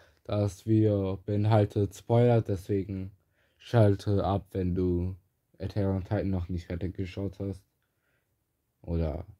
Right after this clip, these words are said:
mindestens Staffel, ja, keine Ahnung. Schau einfach Attack on Titan und dann fangen wir an. Nun gut, Annie Leonhardt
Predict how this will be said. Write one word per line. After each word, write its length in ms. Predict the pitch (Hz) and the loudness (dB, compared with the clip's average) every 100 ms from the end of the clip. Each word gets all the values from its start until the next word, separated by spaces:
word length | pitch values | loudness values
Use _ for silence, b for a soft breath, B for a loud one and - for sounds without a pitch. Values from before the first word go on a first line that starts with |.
| - | -6
mindestens 760 | 90 95 95 87 92 87 85 | -2 0 -2 -4 -6 -6 -8
Staffel, 720 | - - - - 87 85 85 87 | -20 -20 -16 -8 -8 -6 -6 -4
ja, 160 | 82 - | -6 -10
keine 260 | - 98 87 | -6 -2 0
Ahnung. 300 | 82 85 87 - 107 98 | 2 0 -2 -4 0 2
Schau 240 | 90 117 | 4 6
einfach 280 | 113 104 87 | 6 2 -4
Attack 340 | 98 87 92 90 | -6 -4 -4 -2
on 180 | 90 | -4
Titan 360 | 85 104 92 95 | -2 -2 -2 -4
und 200 | 87 85 | -6 -4
dann 160 | 92 90 | -4 -4
fangen 220 | 92 90 | -6 -4
wir 120 | 82 | -4
an. 140 | 82 82 B B B B - | -4 -6 B B B B -6
Nun 140 | 117 | -4
gut, 200 | 92 87 - | -2 -4 -6
Annie 280 | 131 139 131 | -2 2 4
Leonhardt 800 | 107 117 135 139 139 139 139 | 6 4 4 2 2 0 -4